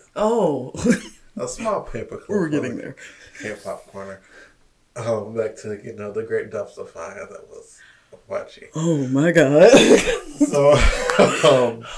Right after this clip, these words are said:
Speaker 1: That's not what I thought you were finna say. <laughs> I didn't know we were going back there, Lord.
Speaker 2: We're going back there.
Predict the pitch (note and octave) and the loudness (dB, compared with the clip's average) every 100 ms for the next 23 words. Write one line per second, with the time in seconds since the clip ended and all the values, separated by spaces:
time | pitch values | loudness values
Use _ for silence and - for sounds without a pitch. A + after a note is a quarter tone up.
0 | - - B2+ G3+ F3 D#3+ F#3+ D3+ D3+ F3 | -14 -2 4 4 4 4 4 4 2 4
1 | F3 F3 G#3 F#3+ B3+ - - G#4 D#4 - | 2 4 4 8 6 8 4 2 -6 -8
2 | - - F4+ D#4 - D3 F3+ F3 F3+ F#3 | -10 -12 -10 -10 -4 0 2 2 2 0
3 | D3+ F3 G#3+ A3+ A3 A#3 G3 G3+ E3 C#3 | 0 2 2 2 2 2 2 4 2 2
4 | C#3 F#3 B3 D#4 E4+ D#4 D#4+ E4 A3+ F#3+ | 2 0 -4 -6 -6 -8 -10 -4 -4 -4